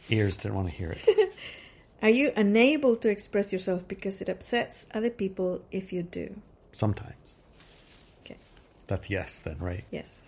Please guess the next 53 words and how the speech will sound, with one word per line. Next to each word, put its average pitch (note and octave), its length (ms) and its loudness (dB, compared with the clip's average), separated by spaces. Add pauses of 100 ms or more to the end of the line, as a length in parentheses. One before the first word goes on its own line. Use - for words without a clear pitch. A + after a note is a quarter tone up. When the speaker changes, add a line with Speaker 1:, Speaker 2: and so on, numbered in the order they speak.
Speaker 1:
Sometimes G#2 400 2
it's - 140 -4
yes. - 380 -10 (240)
Speaker 2:
Okay. - 100 -14 (500)
Yes. - 280 -4 (300)
Speaker 1:
<laughs> C3 240 6
Speaker 2:
You're G#3+ 300 4
able D#4+ 400 12
to A3+ 100 2
express G#3 380 -4
Speaker 1:
I - 20 -4
Speaker 2:
yourself G3 280 0
to F#3 60 -6
Speaker 1:
am F#3+ 40 0
Speaker 2:
your F#3+ 100 0
full C4+ 160 0
Speaker 1:
able D4 80 0
Speaker 2:
potential. G3+ 600 -2 (500)
Speaker 1:
to A2 80 4
express D3 300 4
Speaker 2:
And G3+ 100 0
Speaker 1:
myself C3+ 400 4
to - 80 0
my A#2 160 4
full A#2+ 180 4
potential? A#3 640 0
Speaker 2:
Yes. F3+ 400 -4
And G3 200 4
know B3 440 10
it - 60 -2
Speaker 1:
Wait, G3 120 -2
Speaker 2:
supports - 240 2
Speaker 1:
wait, C3 180 6
wait, B2 140 4
wait, G3+ 80 2
Speaker 2:
others F3+ 240 0
Speaker 1:
wait. - 80 -14
Speaker 2:
to - 60 -12
see - 180 -6
it. - 300 -10 (260)
Speaker 1:
What C#3+ 140 -2
does D#3 80 -2
that A#2+ 180 2
even, F#2+ 240 -2 (320)
how, B2+ 220 6
how, - 340 -6
can B2+ 140 -2
you A#2 60 2
unpack F#2+ 320 -2
that G2 120 -2
a - 20 0
little F#2+ 140 -2
bit? G2 220 -4